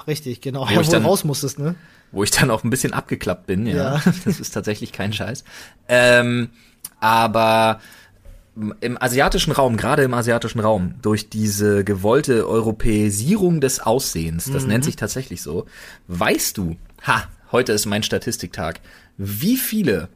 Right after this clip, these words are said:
Speaker 2: zwischen achtzehn und fünfundzwanzigjährige seit zweitausendfünf, vierzehn, seit zweitausend, warte mal kurz,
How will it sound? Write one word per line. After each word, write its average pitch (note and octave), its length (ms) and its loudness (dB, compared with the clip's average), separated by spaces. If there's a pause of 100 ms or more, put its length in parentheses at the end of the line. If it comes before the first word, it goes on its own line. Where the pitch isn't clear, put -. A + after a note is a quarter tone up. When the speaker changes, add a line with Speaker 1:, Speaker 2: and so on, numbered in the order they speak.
(560)
Speaker 2:
zwischen - 420 -4 (120)
achtzehn F#3+ 540 0
und B2 200 -6
fünfundzwanzigjährige C#3 1400 -2
seit G#2+ 500 -2 (100)
zweitausendfünf, E3 1900 -2 (320)
vierzehn, F3+ 600 0
seit A2+ 180 -6
zweitausend, F3+ 500 -2
warte G#2 120 -4
mal D3 100 -6
kurz, - 260 -8